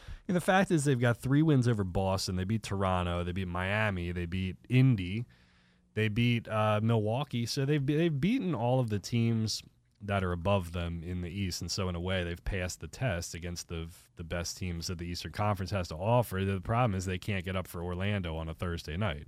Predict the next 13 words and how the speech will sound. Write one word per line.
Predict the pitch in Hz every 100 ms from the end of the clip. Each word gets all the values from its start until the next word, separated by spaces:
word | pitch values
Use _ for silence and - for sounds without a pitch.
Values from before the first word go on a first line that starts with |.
| 85
you |
know, | 78 80 - 80
or | 80 78 80 -
they | 95 85
can't | - 101 87
shoot | - 104
against | 90 90 -
Dallas | 98 90 85 -
on | 82
a |
Saturday | - 104 98 78
night. | 78 80
So, | 113 95